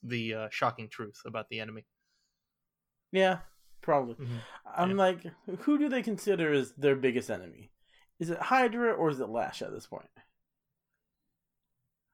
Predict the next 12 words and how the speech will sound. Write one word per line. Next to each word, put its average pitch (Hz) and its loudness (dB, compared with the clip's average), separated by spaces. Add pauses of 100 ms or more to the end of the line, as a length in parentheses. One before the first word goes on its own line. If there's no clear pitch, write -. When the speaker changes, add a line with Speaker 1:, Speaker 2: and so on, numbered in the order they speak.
(120)
Speaker 1:
I 196 4
mean, 202 4
I, 185 6 (240)
I, 170 -10
I, 151 -10 (260)
I 202 4
still 180 4
think 127 0
Hydra's 131 2
their 117 -4
biggest 113 -4
enemy, 110 -6